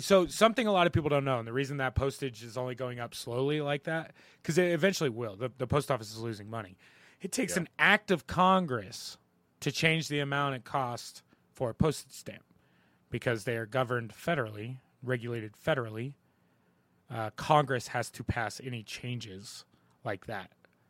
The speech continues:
Speaker 1: for the post office.
Speaker 2: It's so wild.
Speaker 1: It's really weird.
Speaker 2: It's
Speaker 1: It's
Speaker 2: really
Speaker 1: not
Speaker 2: weird.
Speaker 1: the post office is not in a good place right now. In a real bad place. Be nice to your
Speaker 2: Uh,
Speaker 1: mailman, unless they're assholes.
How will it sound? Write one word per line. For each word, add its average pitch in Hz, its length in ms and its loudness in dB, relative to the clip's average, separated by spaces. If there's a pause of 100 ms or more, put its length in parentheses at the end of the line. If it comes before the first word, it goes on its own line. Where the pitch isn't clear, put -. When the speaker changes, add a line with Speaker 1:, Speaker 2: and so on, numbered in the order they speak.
(380)
Speaker 1:
for 101 480 -6
the 98 100 -14
post - 240 0
office. - 420 -18 (720)
Speaker 2:
It's - 120 -20
so 120 160 -4
wild. 78 400 -8
Speaker 1:
It's - 160 -6
really 277 180 -2
weird. 202 380 2 (840)
Speaker 2:
It's - 120 -14
Speaker 1:
It's - 60 -12
Speaker 2:
really 180 180 4
Speaker 1:
not 165 80 -2
Speaker 2:
weird. 160 160 -4
Speaker 1:
the 180 60 -2
post 247 260 6
office 233 220 4
is 208 40 -8
not 220 120 2
in 202 60 2
a 180 40 -2
good 165 180 2
place 170 240 0
right 117 160 2
now. 104 160 -10 (1000)
In 151 80 -16
a 147 60 -10
real 147 140 -6
bad 143 220 -2
place. 120 420 -10 (180)
Be 151 80 -6
nice 180 260 0
to 190 100 -2
your 180 80 2
Speaker 2:
Uh, 175 80 4
Speaker 1:
mailman, 123 380 0 (360)
unless 147 280 -6
they're 156 100 -4
assholes. 139 580 -6